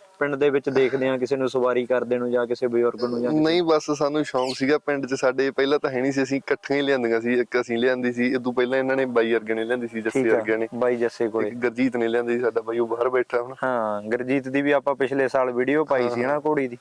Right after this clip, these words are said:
Speaker 2: ਹਾਂ।
Speaker 1: ਠੀਕ ਆ। ਤੇ ਜਿਹੜੀ ਪਹਿਲੀ ਘੋੜੀ ਤੁਸੀਂ ਦੱਸੀ ਆ ਵੀ ਲਿਆਂਦੀ ਸੀਗੀ,
Speaker 2: ਹਾਂਜੀ ਬਾਈ।
Speaker 1: ਕਿਹੋ ਜੀ ਚੰਬੀ ਘੋੜੀ ਸੀ ਆ?
Speaker 2: ਉਹ ਸੰਜਾਬ ਆ ਬਾਈ, ਆਪਣੇ
Speaker 1: ਸਹੀ।
Speaker 2: ਘਰੇ ਹੀ ਹੈਗੀ ਆ।
Speaker 1: ਠੀਕ ਆ।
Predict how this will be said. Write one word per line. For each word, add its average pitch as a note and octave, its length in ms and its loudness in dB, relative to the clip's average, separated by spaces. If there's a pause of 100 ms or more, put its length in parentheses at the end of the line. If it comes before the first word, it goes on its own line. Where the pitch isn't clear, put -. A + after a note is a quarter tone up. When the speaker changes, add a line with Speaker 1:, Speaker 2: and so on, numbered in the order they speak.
(420)
Speaker 2:
ਹਾਂ। A#2+ 80 -14 (300)
Speaker 1:
ਠੀਕ A#2 260 -2
ਆ। G#2+ 80 0 (300)
ਤੇ D#3 360 2 (360)
ਜਿਹੜੀ D#3+ 240 0
ਪਹਿਲੀ F#3 340 0
ਘੋੜੀ G#3 280 2
ਤੁਸੀਂ E3 260 0
ਦੱਸੀ D#3 320 0
ਆ D3+ 60 2
ਵੀ D3 120 0
ਲਿਆਂਦੀ D#3+ 340 0
ਸੀਗੀ, C3+ 320 -2 (260)
Speaker 2:
ਹਾਂਜੀ B2+ 180 -4
ਬਾਈ। B2 180 -10
Speaker 1:
ਕਿਹੋ D3+ 280 0
ਜੀ D#3 140 2
ਚੰਬੀ E3 300 0
ਘੋੜੀ F3+ 260 2
ਸੀ E3 160 0
ਆ? D3 100 0 (400)
Speaker 2:
ਉਹ E3 220 0
ਸੰਜਾਬ C3 500 2
ਆ G#2+ 60 -2
ਬਾਈ, G#2 140 -12 (200)
ਆਪਣੇ B2 340 -4
Speaker 1:
ਸਹੀ। - 320 -4
Speaker 2:
ਘਰੇ B2 100 0
ਹੀ C3 120 2
ਹੈਗੀ A#2+ 220 0
ਆ। C#3+ 40 -2
Speaker 1:
ਠੀਕ C#3+ 260 0
ਆ। A2+ 100 0